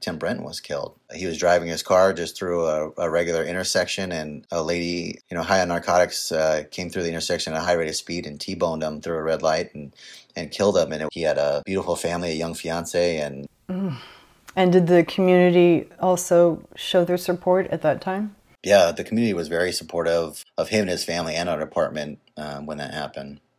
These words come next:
Speaker 2: Doesn't it irk you just a little that that's the only time they show their support?
Speaker 1: Yeah, it is. It can be very frustrating that, that sometimes that's, you know, that's one of the, the only times you can get the s-, community support at least shown.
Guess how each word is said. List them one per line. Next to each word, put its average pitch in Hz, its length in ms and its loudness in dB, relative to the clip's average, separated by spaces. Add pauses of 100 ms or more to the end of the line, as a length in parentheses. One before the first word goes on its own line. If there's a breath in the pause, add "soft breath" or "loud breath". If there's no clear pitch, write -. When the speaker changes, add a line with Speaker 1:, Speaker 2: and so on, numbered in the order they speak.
(100)
Speaker 2:
Doesn't 226 260 4
it 262 160 4
irk 185 240 6
you 202 80 4
just 160 220 -4
a 175 40 -4
little 165 280 6
that 151 200 2
that's 160 260 2
the 165 100 2
only 175 220 4
time 175 300 0
they 160 140 2
show 165 220 2
their 160 160 0
support? - 560 -8 (260 soft breath)
Speaker 1:
Yeah, 76 460 -2
it 95 100 -2
is. 87 200 0
It 98 120 -2
can 110 120 0
be 101 100 2
very 85 220 2
frustrating 80 580 0
that, 76 340 -2
that 76 260 -6
sometimes 82 440 -4
that's, - 360 -8 (440 soft breath)
you 82 40 -8
know, 76 140 -4
that's 78 260 -2
one 80 120 -6
of 76 60 -6
the, 76 260 0 (100)
the 64 100 -2
only 82 220 -6
times 78 320 -6
you 80 120 -6
can 71 420 -8 (400 loud breath)
get - 200 -6
the 78 260 0
s-, - 180 -6 (100)
community 82 320 -8
support 76 300 -2
at 71 100 -2
least 82 240 -8 (540)
shown. 76 400 -6